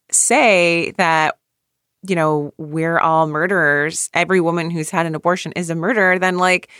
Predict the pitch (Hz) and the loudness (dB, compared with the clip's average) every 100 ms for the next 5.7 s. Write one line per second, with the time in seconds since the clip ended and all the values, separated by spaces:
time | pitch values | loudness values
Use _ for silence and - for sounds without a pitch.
0 | - - - - 220 208 202 240 202 240 | -20 -20 -8 -2 -2 0 -2 0 2 2
1 | 247 226 220 214 - _ - 180 185 233 | 2 2 0 -2 -6 _ -10 -6 -4 -4
2 | - 175 208 285 233 208 196 190 185 190 | -2 -2 0 0 0 0 -2 0 0 0
3 | 190 185 190 190 196 202 - 311 254 233 | -2 -2 -2 0 -2 0 -2 0 -2 -2
4 | 381 220 233 214 233 254 226 480 - 214 | -4 -2 0 0 -2 -2 -2 0 -2 -4
5 | - - - _ 214 - - | -10 -14 -20 _ -14 -12 -12